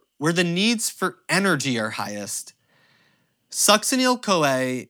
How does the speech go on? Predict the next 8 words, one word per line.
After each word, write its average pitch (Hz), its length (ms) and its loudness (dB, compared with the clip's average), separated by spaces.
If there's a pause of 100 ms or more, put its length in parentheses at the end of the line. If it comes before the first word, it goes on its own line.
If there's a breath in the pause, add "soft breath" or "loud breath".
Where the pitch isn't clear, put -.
(280)
forms 180 440 0
succinate 127 840 0 (340)
in 175 140 -2
the 185 80 0
manner 196 340 2
we 190 140 0
just 156 260 -4
described. 98 640 -8